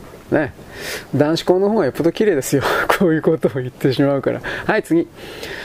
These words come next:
えー、多摩川はですね、敵基地攻撃能力さえ持っていなければ、中国は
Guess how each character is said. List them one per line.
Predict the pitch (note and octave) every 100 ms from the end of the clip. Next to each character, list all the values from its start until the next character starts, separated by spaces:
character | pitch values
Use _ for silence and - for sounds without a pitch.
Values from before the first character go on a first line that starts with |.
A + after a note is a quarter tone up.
| - -
え | G#3 A#3
ー、 |
多 | - G#3
摩 | E4+
川 | F#4+ A3
は | D#3
で | C3
す | D3+
ね、 |
敵 | C#3 D#3 G#3
基 | A#3+
地 | A#3 C4
攻 | - G#3
撃 | G#3+ G#3 G#3
能 | G#3+ A#3+
力 | A3 E3+ D#3
さ | D3 G3+
え | E3+
持 | C#3
っ | F#3
て | - C#3
い |
な | C#3 D#3+
け | C#3+
れ |
ば、 | A2
中 | - G3+ E3+ B2
国 | B2+
は | C#3